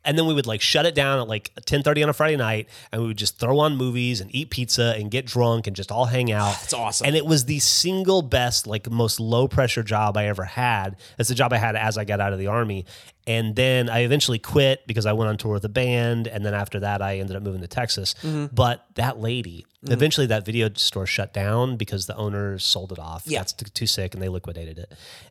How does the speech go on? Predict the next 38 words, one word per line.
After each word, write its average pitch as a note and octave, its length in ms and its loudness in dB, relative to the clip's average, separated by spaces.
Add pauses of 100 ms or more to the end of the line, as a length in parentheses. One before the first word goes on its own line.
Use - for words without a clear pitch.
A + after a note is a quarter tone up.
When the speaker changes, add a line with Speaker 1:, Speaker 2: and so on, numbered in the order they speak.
Speaker 1:
And A#2 340 2
that A2+ 140 0
lady A#2+ 220 2
went G#2+ 200 -4
to G#2 60 -8
work G2 160 -6
at F#2 80 -8
another C3 360 0
video F2 340 -4
store E2+ 560 -4 (240)
in F#2+ 460 -4 (160)
a - 40 -8
place - 200 -6
called F2+ 180 -4
Long C#3+ 260 2
Branch, F2 280 -6
New F2+ 80 -10
Jersey. F2 440 -8 (520)
And, G#2+ 420 0
uh, G2 300 0
one G#2+ 400 2
morning, A#2+ 540 2
she - 200 -2
went A2 220 2
in A#2 120 4
to - 120 -4
open G#2+ 260 -2
it G2 100 -2
up G#2 280 -4 (120)
at - 220 -10
ten - 180 -4
A G#2+ 180 0
M, B2+ 280 -4 (600)
walked G#2+ 320 0
in A2 80 0
the G#2 60 -2
front G#2+ 260 -4
door, C3+ 480 4